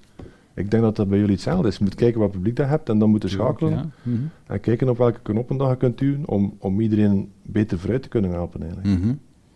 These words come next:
Speaker 2: Ja. Ja. En, maar op den duur zijn ze echt met, met honderd knoppen tegelijk bezig. Dus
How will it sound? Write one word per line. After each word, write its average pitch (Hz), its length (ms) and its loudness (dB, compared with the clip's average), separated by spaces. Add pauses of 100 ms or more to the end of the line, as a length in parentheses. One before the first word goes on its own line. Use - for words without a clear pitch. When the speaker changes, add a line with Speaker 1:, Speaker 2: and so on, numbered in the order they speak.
(200)
Speaker 2:
Ja. 98 260 -2 (1500)
Ja. 87 180 -10 (720)
En, 98 360 2 (420)
maar 101 280 2 (380)
op 95 200 -2
den 92 160 6
duur 95 240 4
zijn 90 200 4
ze 90 100 2
echt 98 280 -2
met, 90 400 0
met 92 140 -2
honderd 87 380 0
knoppen 90 340 -2
tegelijk 92 520 0
bezig. 82 420 -4
Dus 87 240 -6